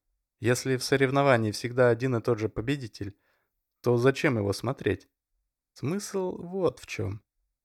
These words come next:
Маша ненадолго задумалась, подбирая слова. «Кто основная аудитория нашего шоу? Неудачники, лузеры и задроты».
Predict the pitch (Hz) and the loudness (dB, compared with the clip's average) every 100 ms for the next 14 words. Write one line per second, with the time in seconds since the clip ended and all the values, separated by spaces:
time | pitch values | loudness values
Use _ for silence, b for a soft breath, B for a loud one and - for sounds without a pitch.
0 | 95 104 127 113 104 98 95 98 92 82 | -6 -4 -4 -2 0 0 0 0 0 -4
1 | 90 104 127 117 - - 92 98 90 87 | -4 -4 -2 -4 -6 -10 -2 0 0 -2
2 | - 101 92 90 - _ _ _ _ _ | -4 -4 -2 -6 -8 _ _ _ _ _
3 | _ _ - - 202 151 - 117 123 127 | _ _ -14 -4 0 0 0 -2 0 0
4 | 104 104 113 208 196 127 113 135 - 127 | 2 0 -2 -4 -2 -4 -4 -8 -8 -8
5 | 135 - 101 90 90 _ _ _ _ _ | -8 -4 -2 -2 -4 _ _ _ _ _
6 | _ 110 107 104 226 - 175 - 120 139 | _ -4 -2 0 -2 -4 -8 -6 -4 -4
7 | 156 139 123 104 110 98 101 95 - 98 | -2 -2 -2 -2 -4 -2 0 -2 -2 -12